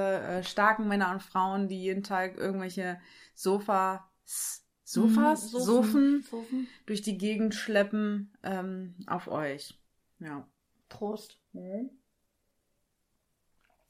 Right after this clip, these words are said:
Speaker 1: Ja, ansonsten
Speaker 2: Du
Speaker 1: können
Speaker 2: willst noch, du willst noch was verkünden?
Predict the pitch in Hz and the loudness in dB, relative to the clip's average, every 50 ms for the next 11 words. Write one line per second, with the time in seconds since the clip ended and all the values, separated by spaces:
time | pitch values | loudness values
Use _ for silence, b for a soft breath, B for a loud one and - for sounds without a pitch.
0 | - - - 254 240 226 196 - 185 202 196 196 180 185 220 240 - - - 302 | -14 -8 -4 0 2 2 2 4 2 2 2 2 0 0 0 -2 -4 -4 -4 -2
1 | 330 349 392 453 494 466 - - _ _ _ _ _ _ _ _ _ _ - 240 | 0 0 0 -2 -4 -6 -12 -20 _ _ _ _ _ _ _ _ _ _ 0 2
2 | 233 233 254 254 269 269 262 269 254 - 240 - - 247 226 254 247 254 262 233 | 6 6 8 8 8 6 4 2 0 -2 -8 -12 -12 -4 -2 -2 -2 0 -2 -4
3 | 226 226 226 - 220 208 - - 233 214 240 247 - | -4 -6 -8 -10 -10 -10 -8 -6 -4 -4 -4 -4 -4